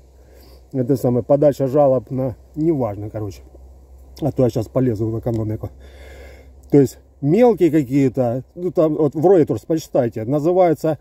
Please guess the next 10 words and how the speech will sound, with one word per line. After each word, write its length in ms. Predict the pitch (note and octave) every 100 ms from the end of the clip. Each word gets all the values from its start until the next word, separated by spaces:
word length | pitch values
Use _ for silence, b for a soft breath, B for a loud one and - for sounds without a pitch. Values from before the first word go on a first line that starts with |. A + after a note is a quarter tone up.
| b b b
э, 320 | D3 C#3 C3+
«Китайские 1000 | C3 C#3+ G3 F#3+ F3 - F3 E3+ E3 D3 C#3 _
производители 800 | C#3+ D3 C3+ D#3 D#3 F3+ E3 D3+
уходят 580 | D#3 C#3+ C#3+ E3+ D3+ C3+
в 60 | -
подполье 640 | C#3+ C3+ _ G#3 G3 F#3
из-за 240 | C#3+ C3 C#3+
невозможности 720 | D3+ D3 D#3 F#3 E3+ C#3 C#3
проводить 420 | C#3 C#3+ D3+ C#3
платежи». 640 | C3+ B2+ C#3+ C3+ E3 F3+